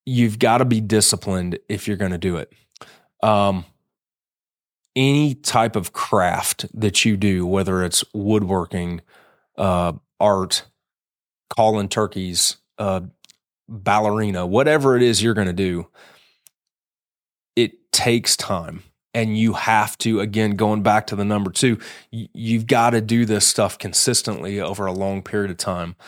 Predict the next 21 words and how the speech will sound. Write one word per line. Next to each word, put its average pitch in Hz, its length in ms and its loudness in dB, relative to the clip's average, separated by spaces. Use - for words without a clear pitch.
Um, 98 560 2
Malcolm 113 440 2
Gladwell 101 720 2
made 104 320 0
famous 98 440 0
the 95 120 -6
ten 107 240 0
thousand 101 380 2
hour 95 260 2
rule, 92 400 0
where 104 280 4
it 143 120 2
takes 110 200 2
ten 110 220 2
thousand 101 380 2
hours 95 400 2
for 98 160 -4
someone 92 540 0
to, 92 600 0
uh, 92 320 2
become 92 640 0